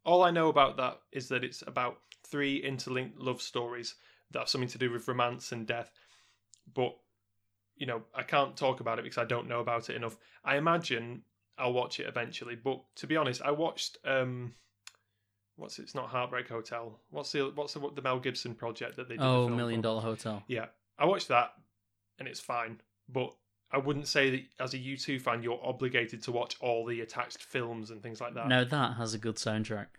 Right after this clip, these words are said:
Speaker 1: Does it?
Speaker 2: Mm.
Speaker 1: Actually, to be fair, Danny Landlaw does a few sh-, uh, songs on that, doesn't he?
Speaker 2: The, the band do a few.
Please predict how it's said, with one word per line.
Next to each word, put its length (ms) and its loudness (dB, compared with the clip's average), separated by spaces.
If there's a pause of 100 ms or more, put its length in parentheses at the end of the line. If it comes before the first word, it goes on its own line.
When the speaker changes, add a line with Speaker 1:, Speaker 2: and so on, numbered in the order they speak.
(240)
Speaker 1:
Does 140 -2
it? 160 -2 (260)
Speaker 2:
Mm. 240 2
Speaker 1:
Actually, 220 0
to 80 -6
be 60 0
fair, 200 4
Danny 380 -4
Landlaw 340 2
does 160 -6
a 40 -14
few 180 -10
sh-, 80 -10 (200)
uh, 200 -4 (640)
songs 260 -4
on 80 -10
that, 120 -10
doesn't 200 -10
he? 80 -8 (380)
Speaker 2:
The, 140 -4 (200)
the 100 2
band 460 2
do 140 -4
a 40 -4
few. 300 -4